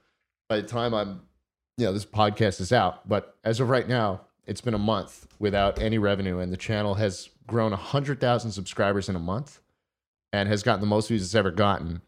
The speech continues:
And they're just robbing me of money because they, they, because YouTube is telling me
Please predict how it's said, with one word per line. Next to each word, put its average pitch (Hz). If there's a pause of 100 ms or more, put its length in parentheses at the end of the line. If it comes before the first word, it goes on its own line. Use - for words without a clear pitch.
And 95
they're 95
just 95
robbing 95
me 92
of 90
money 90
because 90
they, 104
they, 95
because 110
YouTube 147
is 107
telling 117
me 101